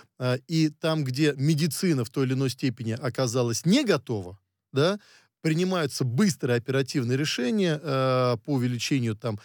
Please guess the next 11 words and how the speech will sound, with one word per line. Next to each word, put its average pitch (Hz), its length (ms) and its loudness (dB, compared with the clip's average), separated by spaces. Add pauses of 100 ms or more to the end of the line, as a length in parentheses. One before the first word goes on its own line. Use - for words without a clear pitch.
(220)
тех 120 140 0
же 107 80 -2
самых 107 360 -4
площадей, 156 520 -2
койко-мест, 147 680 -2
э, 120 160 0
закупки 123 460 -2
дополнительного 120 680 0
оборудования, 156 760 0 (420)
э, 123 720 2
решается, 131 720 0